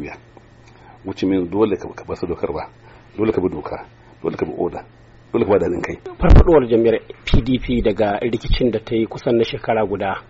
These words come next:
Speaker 2: ya ba da alama cewa akwai 'yan takara da yawa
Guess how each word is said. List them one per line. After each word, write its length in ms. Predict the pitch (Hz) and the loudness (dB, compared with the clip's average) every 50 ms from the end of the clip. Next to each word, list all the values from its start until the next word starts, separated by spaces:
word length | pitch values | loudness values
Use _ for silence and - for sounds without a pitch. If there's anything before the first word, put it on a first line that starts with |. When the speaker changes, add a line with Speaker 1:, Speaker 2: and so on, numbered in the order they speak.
| - - - - | -20 -20 -14 -6
Speaker 2:
ya 360 | - 147 135 135 131 131 131 123 | 0 4 6 8 10 10 8 8
ba 220 | 113 135 131 127 | 8 8 8 8
da 220 | 120 123 110 101 - - | 8 6 2 2 2 2
alama 320 | 120 117 123 123 120 117 110 | 2 4 4 4 4 2 0
cewa 400 | - - - 123 113 107 104 - | -2 -4 -2 0 0 2 0 0
akwai 340 | - 113 - - 131 117 110 - | -4 -4 -6 -6 -6 -4 -2 -2
'yan 320 | 117 113 113 110 110 107 - - | -2 -2 -2 -4 -6 -8 -10 -10
takara 640 | - - 127 117 113 - - 123 113 113 110 110 | -8 -6 -6 -8 -8 -8 -4 -2 2 2 2 2
da 140 | 104 95 113 | 2 0 2
yawa 260 | 113 123 123 113 107 | 2 4 4 4 4